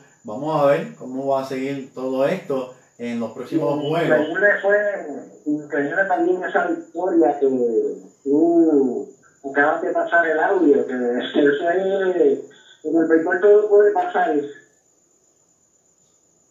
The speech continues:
Speaker 1: Hello.
Speaker 2: Hello.
Speaker 1: Ajá.
Speaker 2: Sí, ¿me escuchas?
Speaker 1: Sí, te, te escucho un poquito, un poquito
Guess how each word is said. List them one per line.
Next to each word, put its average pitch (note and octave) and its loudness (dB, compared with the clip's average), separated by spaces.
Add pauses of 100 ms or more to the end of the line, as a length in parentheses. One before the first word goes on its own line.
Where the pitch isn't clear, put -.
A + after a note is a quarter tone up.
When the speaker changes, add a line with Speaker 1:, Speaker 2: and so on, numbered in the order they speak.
(2250)
Speaker 1:
Hello. D3 -2 (520)
Speaker 2:
Hello. - -2 (280)
Speaker 1:
Ajá. A#2 -4
Speaker 2:
Sí, G3+ 0
¿me - -6
escuchas? G#3+ 0 (540)
Speaker 1:
Sí, D#3 0
te, C#3+ 0
te C#3 -6
escucho F3+ -2
un D#3+ -10
poquito, F#3 0
un D3 -8
poquito F3 0